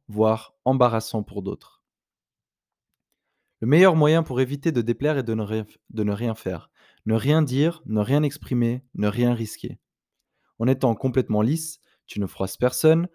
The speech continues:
n'offenses personne et ne repousses personne. Mais à force de mouler ton caractère selon les attentes des autres, tu finis également par ne plaire à personne. Ceci s'explique par notre besoin d'authenticité.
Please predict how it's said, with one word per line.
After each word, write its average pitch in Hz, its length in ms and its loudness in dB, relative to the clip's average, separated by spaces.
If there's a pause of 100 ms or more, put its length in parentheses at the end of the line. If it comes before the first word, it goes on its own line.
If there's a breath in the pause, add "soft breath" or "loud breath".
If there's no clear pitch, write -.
(200)
n'offenses 147 480 -2
personne 123 600 -4
et 107 80 -4
ne 98 80 -2
repousses 107 500 -4
personne. 87 540 -10 (800)
Mais 113 100 2
à 120 60 2
force 143 440 0
de 113 80 0
mouler 139 280 2
ton 131 160 -4
caractère 117 600 -2
selon 110 320 -2
les 104 180 -2
attentes 117 320 -2
des 101 180 -4
autres, - 360 -4 (280)
tu - 140 -10
finis 143 480 0
également 123 500 4
par 98 200 -4
ne 95 100 -4
plaire 107 600 -2
à 92 80 -8
personne. - 580 -12 (1080)
Ceci 143 340 -6
s'explique - 480 -4
par 117 120 2
notre 120 220 -4
besoin 131 460 0
d'authenticité. 120 880 -6